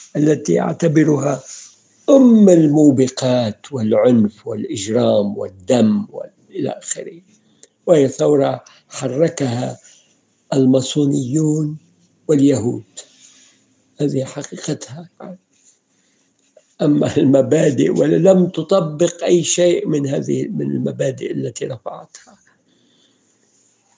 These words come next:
أتحدث عن العلمانية بمعنى كما وصفها أنطون سعادي،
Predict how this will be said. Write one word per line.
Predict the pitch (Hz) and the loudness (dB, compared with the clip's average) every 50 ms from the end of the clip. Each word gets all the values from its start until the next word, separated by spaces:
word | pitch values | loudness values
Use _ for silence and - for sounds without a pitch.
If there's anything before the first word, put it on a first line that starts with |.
| _ _ _ _ _ _ _ _ _ _ _ _ _ _ _ _ _ _ _ _ _ _ _ | _ _ _ _ _ _ _ _ _ _ _ _ _ _ _ _ _ _ _ _ _ _ _
أتحدث | 147 - 160 135 - - 151 139 127 131 160 151 139 - - | -14 -10 -8 -8 -6 -4 -4 -4 -4 -2 -2 -2 -2 -4 -6
عن | 135 123 131 147 147 160 160 156 147 - _ _ _ _ _ _ _ 156 | -8 -6 -6 -4 -4 -4 -4 -6 -8 -12 _ _ _ _ _ _ _ -6
العلمانية | 139 127 120 131 135 120 123 131 131 131 147 156 151 147 156 160 156 | -4 -2 -2 -2 -2 -2 -2 -2 -2 -2 -2 -2 -2 -4 -4 -4 -4
بمعنى | 135 131 120 113 135 147 127 131 135 139 156 170 165 165 160 _ _ _ _ _ _ _ _ _ _ _ _ _ _ _ _ _ _ _ _ _ _ _ _ _ _ _ _ _ _ _ _ _ _ | -4 -4 -4 -2 -2 -2 -2 -2 -2 -2 -2 -4 -6 -8 -10 _ _ _ _ _ _ _ _ _ _ _ _ _ _ _ _ _ _ _ _ _ _ _ _ _ _ _ _ _ _ _ _ _ _
كما | - 147 139 135 135 | -6 -4 -2 0 0
وصفها | 131 127 131 - - - 175 175 - 139 131 113 107 117 113 113 _ _ _ _ _ _ _ _ _ _ _ _ _ _ _ _ _ _ _ _ _ _ _ _ _ _ _ _ _ _ _ _ _ _ _ _ _ _ _ _ _ _ - | 0 0 -2 -2 -2 -2 -2 -2 -4 -6 -12 -12 -12 -14 -14 -16 _ _ _ _ _ _ _ _ _ _ _ _ _ _ _ _ _ _ _ _ _ _ _ _ _ _ _ _ _ _ _ _ _ _ _ _ _ _ _ _ _ _ -10
أنطون | 127 123 117 - 156 143 | -8 -8 -6 -4 -4 -4
سعادي، | 127 - - 165 147 123 127 127 123 107 101 120 139 160 165 | -4 -6 -8 -10 -10 -10 -10 -10 -12 -12 -12 -14 -14 -14 -14